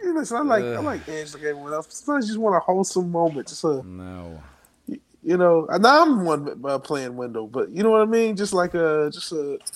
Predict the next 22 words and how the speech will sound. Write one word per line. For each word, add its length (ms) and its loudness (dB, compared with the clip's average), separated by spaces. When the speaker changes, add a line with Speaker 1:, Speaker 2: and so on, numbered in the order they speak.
Speaker 1:
fucking 360 -8
wholesome 400 -6
moment 360 -2
that 160 -6
Speaker 2:
No. 220 -20
Speaker 1:
the 60 -14
whole 160 -2
family 360 0
can 140 -8
enjoy. 360 -6
Speaker 2:
Boo. 520 -12
I 80 -2
don't 100 -2
mind 120 0
wholesome 340 2
moments. 320 -2
I 60 -6
don't 120 -4
like 140 -6
wholesome 360 -10
comedy. 560 -12
Speaker 1:
Ah. 420 2